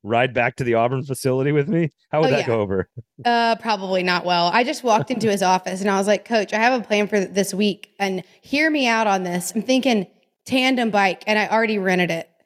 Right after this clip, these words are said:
Speaker 2: And
Speaker 1: <laughs>
Speaker 2: it's like, "Dugan, what are you talking about?" He gets, we got on it. He's like, "You know Nick Saban ain't doing this shit." I was like, "That's true." But sorry.
Speaker 1: He wasn't, he wasn't wrong. Um,
Speaker 2: It was funny though. Anyways,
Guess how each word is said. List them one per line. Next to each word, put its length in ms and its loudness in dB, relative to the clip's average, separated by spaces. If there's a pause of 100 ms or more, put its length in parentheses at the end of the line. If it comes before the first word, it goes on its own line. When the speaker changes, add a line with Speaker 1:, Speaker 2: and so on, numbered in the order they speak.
(260)
Speaker 2:
And 360 4
Speaker 1:
<laughs> 60 -4
Speaker 2:
it's 180 0
like, 220 0
"Dugan, 340 0
what 120 -4
are 40 2
you 80 2
talking 400 -4
about?" 200 -6
He 100 2
gets, 220 4
we 120 -2
got 160 4
on 160 0
it. 60 0
He's 100 -2
like, 160 -4
"You 120 0
know 280 2
Nick 160 -4
Saban 380 -4
ain't 160 -6
doing 180 -4
this 140 -12
shit." 400 -8
I 60 -18
was 100 -16
like, 180 -10 (120)
"That's 200 -12
true." 120 -16 (680)
But 140 -2
sorry. 200 0
Speaker 1:
He 60 2
wasn't, 340 4
he 80 -2
wasn't 260 2
wrong. 320 2 (120)
Um, 640 0
Speaker 2:
It 80 6
was 140 -4
funny 240 0
though. 280 0
Anyways, 520 0